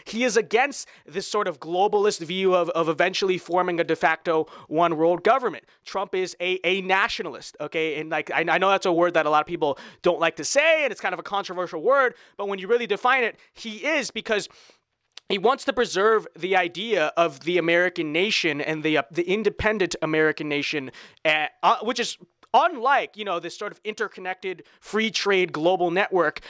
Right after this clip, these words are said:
that, you know, a lot of the political establishment seems to want it to be. But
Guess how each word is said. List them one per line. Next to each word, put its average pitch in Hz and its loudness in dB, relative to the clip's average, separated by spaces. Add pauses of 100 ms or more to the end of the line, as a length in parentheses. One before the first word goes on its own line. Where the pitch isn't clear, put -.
(120)
that, 160 2
you 196 -2
know, 156 2
a 170 -6
lot 180 4
of 185 -4
the 180 -4
political 185 0
establishment 196 0
seems 185 -2
to 185 0
want 151 2
it - -8
to 190 -2
be. 330 0 (2250)
But 220 2